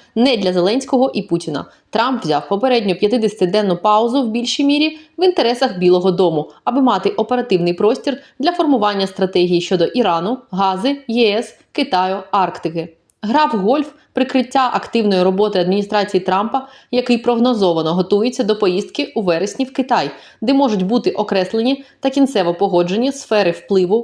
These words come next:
контури кордонів, гарантії безпеки. Судячи з останніх заяв президента С Ш А, він невідмінно та достроково впорався із завданням, коли зробив чергову заяву про скорочення дедлайну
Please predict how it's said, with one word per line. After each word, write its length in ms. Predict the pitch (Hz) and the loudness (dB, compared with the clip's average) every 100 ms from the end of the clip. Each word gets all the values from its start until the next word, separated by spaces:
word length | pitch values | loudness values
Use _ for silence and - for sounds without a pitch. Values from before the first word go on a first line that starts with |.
| - | -2
контури 420 | 277 269 202 175 | 0 0 2 0
кордонів, 600 | 170 262 202 180 180 220 - | 0 -2 2 2 2 -2 -4
гарантії 520 | 185 175 165 165 180 | -2 -2 -4 -2 0
безпеки. 600 | 180 180 143 - - _ _ _ | 0 0 -2 -2 -10 _ _ _
Судячи 380 | - 339 302 277 | -2 -2 0 0
з 40 | |
останніх 460 | 269 269 196 180 180 | 0 0 -4 -2 0
заяв 340 | 214 196 165 | 2 2 0
президента 460 | 190 208 170 175 180 | 0 0 0 -2 -4
С 120 | 196 | -6
Ш 140 | - | -2
А, 200 | 262 349 - - | 0 0 -6 -10
він 200 | 208 262 | 0 2
невідмінно 600 | 269 285 220 208 202 185 | 4 4 2 2 2 2
та 100 | 175 | 0
достроково 560 | 220 254 254 254 170 160 | -2 -2 -2 0 0 0
впорався 580 | 165 - 196 240 - 285 - _ _ _ - | -4 -2 -2 -2 -4 -10 -10 _ _ _ -4
із 160 | 254 240 | -2 0
завданням, 500 | 220 - 175 202 269 | 0 -2 -4 -2 0
коли 200 | 320 294 | 0 0
зробив 380 | 262 226 196 - | 0 2 0 0
чергову 440 | 233 220 226 180 | -2 0 0 0
заяву 440 | 202 202 180 208 | 0 0 0 0
про 140 | 247 349 | 0 -2
скорочення 500 | - 285 208 - 180 | 0 0 0 0 0
дедлайну 640 | 180 202 175 185 190 247 | 2 2 2 0 0 -4